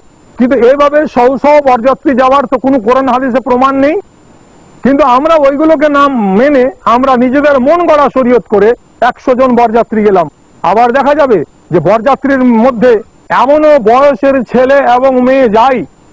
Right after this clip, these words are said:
যারা তরুণ, যারা টিনেজার, যাদের বয়স আঠারো, ষোলো, বিশ, এরকম বয়সের মেয়েরা বরযাত্রী যায়। এদের বরযাত্রী যাওয়ার পেছনে কোনো কারণ আছে?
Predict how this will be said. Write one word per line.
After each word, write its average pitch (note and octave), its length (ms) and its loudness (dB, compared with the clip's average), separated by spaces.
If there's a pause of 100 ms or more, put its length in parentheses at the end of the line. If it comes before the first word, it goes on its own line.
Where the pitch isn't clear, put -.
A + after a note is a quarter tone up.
(120)
যারা G#3+ 300 0 (140)
তরুণ, D#4 300 2 (540)
যারা A3 160 0 (100)
টিনেজার, D#4 500 2 (400)
যাদের C#4+ 360 0
বয়স D4 280 0
আঠারো, C#4 300 0 (180)
ষোলো, D4+ 260 2 (180)
বিশ, D#4 260 0 (540)
এরকম C#4 260 0 (100)
বয়সের C4 380 0
মেয়েরা B3+ 320 2
বরযাত্রী G3+ 420 -2
যায়। B3+ 200 2 (580)
এদের D4 260 2
বরযাত্রী A#3 500 0
যাওয়ার C#4+ 260 2
পেছনে C#4 240 0 (100)
কোনো C#4+ 120 0 (120)
কারণ A#3+ 280 0
আছে? C4+ 140 -4